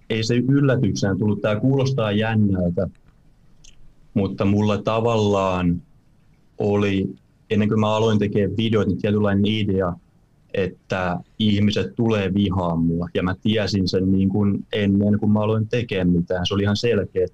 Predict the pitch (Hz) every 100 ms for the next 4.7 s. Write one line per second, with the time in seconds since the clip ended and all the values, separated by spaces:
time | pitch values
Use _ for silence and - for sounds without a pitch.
0 | - 101 - 104 107 107 104 101 87 _
1 | _ _ _ - 101 98 113 107 104 101
2 | 98 90 87 _ _ _ _ _ _ -
3 | 95 90 87 87 _ 113 123 107 - 98
4 | 92 90 - 90 87 85 85